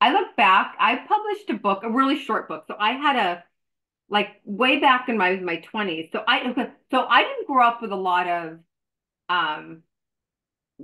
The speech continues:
feeding me positivity or trying to help me have, you know, self-confidence. Uh, my mom wasn't there. She lived someplace else. She, I would see her on weekends, but I lived with my dad and my brothers. And it's like, if I put eyeshadow on or something, "What do you got that on?" I mean,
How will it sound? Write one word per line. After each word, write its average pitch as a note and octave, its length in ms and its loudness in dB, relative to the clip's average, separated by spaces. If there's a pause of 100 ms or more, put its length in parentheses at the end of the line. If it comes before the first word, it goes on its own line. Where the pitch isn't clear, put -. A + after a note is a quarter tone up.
(220)
feeding A#3 340 0
me G3+ 200 0
positivity E3+ 880 -4
or D3 360 -8
trying G3 220 -2
to F#3 60 -4
help F3+ 260 -4
me F3 340 -8
have, E3+ 320 -2 (320)
you E3+ 120 -10
know, D#3+ 360 -12
self-confidence. E3+ 840 -2 (600)
Uh, F3 200 2
my F3+ 120 -2
mom G3+ 280 4
wasn't A#3+ 280 -2
there. E3 440 -4 (160)
She F3 340 -6
lived F3 200 -4
someplace G3+ 340 -4
else. D#3+ 280 -4
She, D3+ 320 -2
I E3+ 60 0
would F#3 160 -6
see C4 120 2
her A3+ 60 2
on F#3+ 120 0
weekends, F3 340 -2
but D#3+ 80 -6
I D#3 60 -8
lived E3+ 140 -8
with F#3+ 100 -6
my G3 100 -4
dad D#3+ 180 0
and D#3 80 -8
my D3+ 100 -8
brothers. E3+ 380 -4
And F3+ 60 -8
it's E3+ 80 -10
like, E3 80 -8
if E3 80 -6
I F3+ 100 2
put F3+ 220 -6
eyeshadow D3+ 560 -2
on C#3 160 -6
or D#3+ 80 -10
something, D3+ 320 -10
"What C#4 120 2
do D#4+ 40 2
you B3+ 60 2
got C4+ 160 2
that A#3+ 180 2
on?" D#3 260 2
I D#3+ 40 -4
mean, F3 340 -6